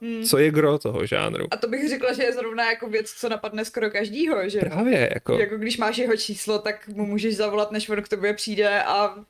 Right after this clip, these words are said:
Speaker 1: něco, jako něco se stane.
Speaker 2: Aspoň nějak, ať to ta hra reflektuje. Nemusí to vytvořit další větev, ale prostě
Speaker 1: No, což je jako další věc, že v té druhé polovině hry jsou ty ra-, runy pak už hrozně podobný.
Speaker 2: Hmm.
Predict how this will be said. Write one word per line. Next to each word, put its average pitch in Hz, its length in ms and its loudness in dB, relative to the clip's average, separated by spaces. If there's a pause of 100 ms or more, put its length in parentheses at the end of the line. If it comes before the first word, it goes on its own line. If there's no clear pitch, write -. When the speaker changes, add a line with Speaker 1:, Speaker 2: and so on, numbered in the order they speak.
(180)
Speaker 1:
něco, 202 480 -4
jako 175 200 -8
něco 196 300 -6
se 214 140 -2
stane. 196 260 -4
Speaker 2:
Aspoň 190 400 4
nějak, 220 300 4
ať - 140 -2
to - 140 -4
ta 180 140 2
hra 185 180 6
reflektuje. 185 540 2
Nemusí 120 340 0
to 123 100 4
vytvořit 127 380 2
další 127 340 2
větev, 135 640 2
ale 147 240 4
prostě 147 840 4 (340)
Speaker 1:
No, 247 220 0 (500)
což - 220 -2
je 247 220 2
jako 226 160 0
další 220 340 -4
věc, 220 180 2
že 226 180 -2 (180)
v - 180 -16
té 233 140 -4
druhé 220 280 2
polovině 208 500 2
hry 214 180 2
jsou 214 400 2
ty 214 200 0
ra-, 208 440 2
runy 202 140 -2
pak 220 200 -8
už 202 140 -6
hrozně 202 340 -2
podobný. 185 580 -2 (320)
Speaker 2:
Hmm. 131 240 6